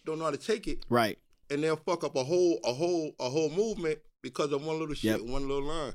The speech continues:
Speaker 2: They'll latch on to, they'll, and they'll latch on to, like, a line and won't contextualize it with what's around the line, or,
Speaker 1: Right,
Speaker 2: like, who the
Speaker 1: right.
Speaker 2: person is or what the
Speaker 1: Right.
Speaker 2: project is. You know
Speaker 1: Yeah.
Speaker 2: what I'm saying?
Speaker 1: Yeah, so I had to protect that.
Speaker 2: Yeah.
Speaker 1: I wear that one. Y'all curse me out for that. I don't give a
Speaker 2: Listen
Speaker 1: fuck.
Speaker 2: though, man, like,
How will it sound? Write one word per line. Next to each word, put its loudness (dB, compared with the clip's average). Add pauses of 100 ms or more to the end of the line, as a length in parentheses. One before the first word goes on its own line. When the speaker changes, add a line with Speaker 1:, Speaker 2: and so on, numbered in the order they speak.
Speaker 2:
They'll 6
latch 8
on 6
to, 6
they'll, 10 (180)
and 2
they'll 12
latch 8
on 6
to, 4
like, 6 (100)
a 8
line 8
and 4
won't 4 (340)
contextualize 4
it 0
with 0
what's 4
around 4
the 2
line, 4
or, 8
Speaker 1:
Right, 6
Speaker 2:
like, 4
who 2
the 10
Speaker 1:
right. 6
Speaker 2:
person 6
is 6
or 6
what 6
the 2
Speaker 1:
Right. -12
Speaker 2:
project 6
is. -2
You 0
know 4
Speaker 1:
Yeah. 6
Speaker 2:
what 4
I'm -8 (460)
saying? 2
Speaker 1:
Yeah, 2
so -2
I 4
had 4
to -4
protect -2
that. -6 (400)
Speaker 2:
Yeah. 6
Speaker 1:
I 6
wear 6
that 0
one. -4
Y'all -2
curse -2
me -2
out -4
for -16
that. -4
I -4
don't -8
give -4
a 4
Speaker 2:
Listen 6
Speaker 1:
fuck. 4
Speaker 2:
though, 6
man, 6
like, 6